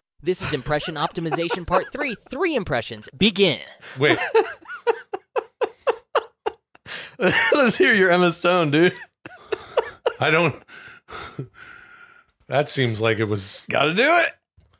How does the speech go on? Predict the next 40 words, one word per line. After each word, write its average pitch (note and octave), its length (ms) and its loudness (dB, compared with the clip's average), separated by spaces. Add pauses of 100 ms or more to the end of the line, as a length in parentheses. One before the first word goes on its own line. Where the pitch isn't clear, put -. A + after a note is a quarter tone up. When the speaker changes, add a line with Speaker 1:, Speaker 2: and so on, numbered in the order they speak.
(380)
Speaker 2:
All B2+ 60 0
right. C#3+ 240 2 (680)
Okay. F#3+ 300 2 (140)
Well, B3 440 2
I B2+ 80 -2
don't G3 200 2
do G3 160 4
an E3+ 60 4
Emma D#3 180 4
Stone. F#3 500 2
We're C3 160 2
gonna C#3+ 180 2
find F3 320 2
it. G#3+ 180 2
This C3 140 0
is C3 120 0
Impression D3+ 420 2
Optimization. D3+ 880 2 (540)
It's B2 140 0
a C#3 60 4
very D#3+ 300 4
fun C#3 340 2
bit C#3 300 2
where B2 160 4
Dudesy C#3 400 2
has B2+ 220 0
me C3+ 260 4
tune C#3+ 240 0
up C#3 160 2
my B2+ 200 2
impressions. D#3 800 0 (440)
You B2+ 80 4
know, D#3 320 6
I C#3 120 4
don't D#3+ 100 4
know. C#3 220 2
I B2 80 0
do C3+ 220 0
Stone F3+ 260 2
Cold. E3+ 360 2